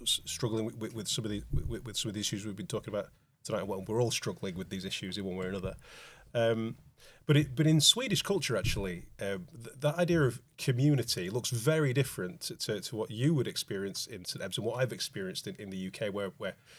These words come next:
you know, people are much more in each other's lives, whereas, whereas in, in Sweden, that's not necessarily the case, even in, even in church life. So, h-,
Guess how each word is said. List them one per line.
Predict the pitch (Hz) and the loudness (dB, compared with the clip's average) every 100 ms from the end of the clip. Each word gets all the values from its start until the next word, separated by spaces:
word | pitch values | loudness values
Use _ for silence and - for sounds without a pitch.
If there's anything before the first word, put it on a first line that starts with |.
| - - _ _ | -20 -20 _ _
you | 90 | -10
know, | 85 - - _ - | -10 -16 -20 _ -16
people | - 104 104 | -8 -6 -6
are | 95 | -6
much | 101 - | -8 -8
more | 101 95 95 - _ - _ _ - | -4 -4 -6 -12 _ -20 _ _ -10
in | 104 95 | -8 -6
each | - | -6
other's | 95 90 | -8 -4
lives, | 101 101 87 85 - | -2 0 -2 -6 -6
whereas, | 104 98 | -4 -4
whereas | 110 101 98 | -4 -6 -6
in, | 98 - | -8 -8
in | 104 | -8
Sweden, | 95 - 220 127 | -2 -2 0 0
that's | 110 113 120 | 0 -2 -2
not | 113 - _ _ _ - | -4 -6 _ _ _ -8
necessarily | 117 - - - 131 107 98 95 - _ | -4 -2 0 2 2 2 -4 -6 -10 _
the | 110 | -8
case, | - 120 - | 0 0 2
even | 143 139 120 | 4 4 4
in, | 117 101 - | 2 0 -4
even | 127 123 | -2 0
in | 117 104 | -2 -2
church | - 180 104 - - - - - | 0 2 2 -2 -8 -8 -20 -8
life. | 98 - - - - - | -6 -6 -12 -18 -6 -2
So, | - - - - - | 2 4 2 0 -10
h-, | - | -10